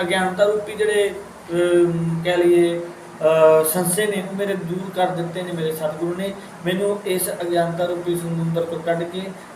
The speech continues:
ਅੰਧ-, ਅੰਨੇ ਖੂਹ ਚੋਂ ਕੱਢ ਕੇ, ਜਿਹਨੂੰ ਕਿਹਾ ਸੰਸਾ, ਉਹ ਸੰਸਾਰ ਹੈ, ਇਹਦੇ ਵਿੱਚੋਂ ਕੱਢ ਕੇ ਮੋਹ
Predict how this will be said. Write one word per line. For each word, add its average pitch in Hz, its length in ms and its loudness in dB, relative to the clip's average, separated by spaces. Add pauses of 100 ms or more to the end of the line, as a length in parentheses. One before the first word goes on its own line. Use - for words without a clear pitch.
(120)
ਅੰਧ-, 190 520 -4 (200)
ਅੰਨੇ 226 240 -4
ਖੂਹ 214 240 -8
ਚੋਂ 190 120 -2
ਕੱਢ 165 220 -2
ਕੇ, 165 220 -4
ਜਿਹਨੂੰ 170 420 -6
ਕਿਹਾ 180 140 2
ਸੰਸਾ, 180 360 -4
ਉਹ 180 180 -4
ਸੰਸਾਰ 151 420 -2
ਹੈ, 135 100 -6 (480)
ਇਹਦੇ 202 180 4
ਵਿੱਚੋਂ 196 280 -4
ਕੱਢ 180 300 0
ਕੇ 190 300 -6 (340)
ਮੋਹ 202 420 2